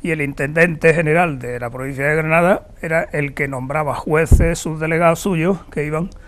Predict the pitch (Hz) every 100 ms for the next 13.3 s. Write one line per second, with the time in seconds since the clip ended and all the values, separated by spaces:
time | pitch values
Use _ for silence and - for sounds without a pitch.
0 | - - - 135 170 156 160 160 151 -
1 | 175 143 156 170 175 147 143 123 139 143
2 | 143 - 160 131 131 - 120 - - -
3 | - - - - - - 190 165 175 175
4 | - 151 135 131 143 123 127 - - -
5 | - - - - 190 185 - - 180 165
6 | 135 110 - 165 170 170 147 170 156 160
7 | 139 127 135 156 170 147 180 196 - -
8 | - - 139 131 135 131 147 156 156 175
9 | 170 165 135 135 143 151 151 160 156 190
10 | - 151 120 143 135 135 151 151 170 185
11 | 247 - - - - 156 131 127 123 123
12 | 123 131 143 143 139 120 120 113 143 143
13 | 139 139 139